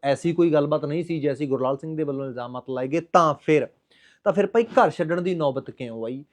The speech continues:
ਅਹ, ਇੱਥੋਂ ਤੱਕ ਗੱਲ ਕਿਉਂ ਪਹੁੰਚੀ? ਤੇ ਜਿਹੜੀ ਉਹ ਇੱਕ ਵੀਡੀਓ ਵੀ ਵਾਇਰਲ ਹੁੰਦੀ ਹੈ, ਅਮ, ਕੁੱਟਮਾਰ ਵਾਲੀ, ਉਹ ਕੀ ਸੀ? ਤਾਂ ਉੱਥੇ ਸੋਮਪ੍ਰੀਤ ਦਾ ਕਹਿਣਾ ਇਹ ਸੀ ਕਿ ਭਾਈ ਵਿਆਹ ਤੋਂ ਚਾਰ ਕੁ ਮਹੀਨੇ, ਤਿੰਨ, ਚਾਰ, ਪੰਜ ਮਹੀਨੇ ਬਾਅਦ ਹੀ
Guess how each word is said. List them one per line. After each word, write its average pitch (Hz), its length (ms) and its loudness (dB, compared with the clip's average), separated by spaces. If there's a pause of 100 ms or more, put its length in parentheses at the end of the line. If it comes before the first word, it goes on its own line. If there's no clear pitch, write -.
(300)
ਅਹ, 151 520 4
ਇੱਥੋਂ 170 240 0
ਤੱਕ 190 160 4
ਗੱਲ 147 220 4
ਕਿਉਂ 139 200 -4
ਪਹੁੰਚੀ? 135 360 -6
ਤੇ 156 120 0
ਜਿਹੜੀ 156 220 2
ਉਹ 170 100 4
ਇੱਕ 160 140 -4
ਵੀਡੀਓ 139 340 0
ਵੀ 165 140 0
ਵਾਇਰਲ 143 280 -2
ਹੁੰਦੀ 127 280 -8
ਹੈ, 120 60 -6 (440)
ਅਮ, 135 280 -6
ਕੁੱਟਮਾਰ 139 420 -4
ਵਾਲੀ, 123 160 -6 (100)
ਉਹ 202 120 -2
ਕੀ 120 200 -8
ਸੀ? 113 180 -16 (560)
ਤਾਂ 214 80 6
ਉੱਥੇ 196 340 6
ਸੋਮਪ੍ਰੀਤ 190 420 0
ਦਾ 190 360 2 (120)
ਕਹਿਣਾ 170 260 0
ਇਹ 185 140 -2
ਸੀ 180 140 -8
ਕਿ 185 140 -4
ਭਾਈ 190 320 -4 (200)
ਵਿਆਹ 131 320 2
ਤੋਂ 175 380 -6 (180)
ਚਾਰ 135 280 2
ਕੁ - 120 -10
ਮਹੀਨੇ, 156 420 -4 (160)
ਤਿੰਨ, 143 160 -4
ਚਾਰ, 143 300 0
ਪੰਜ 139 260 -4
ਮਹੀਨੇ 151 280 -2
ਬਾਅਦ 127 280 -2
ਹੀ 151 180 -4